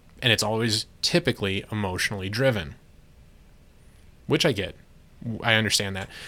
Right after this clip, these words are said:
The problem is, is then people start just spouting off random nonsense. They start tearing down someone's reputation. They start attacking individuals for having these opinions, these thoughts, these feelings, and it could have all just been a misunderstanding to begin with. Now,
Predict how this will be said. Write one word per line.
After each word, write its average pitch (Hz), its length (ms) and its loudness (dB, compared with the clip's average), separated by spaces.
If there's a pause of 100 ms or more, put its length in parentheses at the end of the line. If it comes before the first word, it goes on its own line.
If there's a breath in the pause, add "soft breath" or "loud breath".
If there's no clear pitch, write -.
(120 loud breath)
The - 60 -10
problem 143 300 2
is, 117 280 6
is 117 140 0
then 110 140 4
people 123 280 0
start 101 280 0
just 101 220 6
spouting 104 360 2
off 98 260 -4
random 101 380 -4
nonsense. 135 600 2
They 101 140 2
start 104 460 0
tearing 117 340 2
down 104 240 -2
someone's 101 360 2
reputation. 131 840 0
They 101 180 -2
start 104 320 2
attacking 113 440 2
individuals 101 540 2
for - 140 -2
having 101 420 -2 (920 loud breath)
these 107 200 4
opinions, 110 720 2
these 104 200 2
thoughts, 104 420 2 (160)
these 135 180 6
feelings, 101 400 0
and 120 140 -2
it 104 100 0
could 139 140 2
have 135 120 2
all 107 240 0
just 104 200 0
been 110 100 0
a 98 60 0
misunderstanding 98 760 0
to 92 120 -2
begin 101 260 2
with. 85 220 -8 (300)
Now, 202 260 2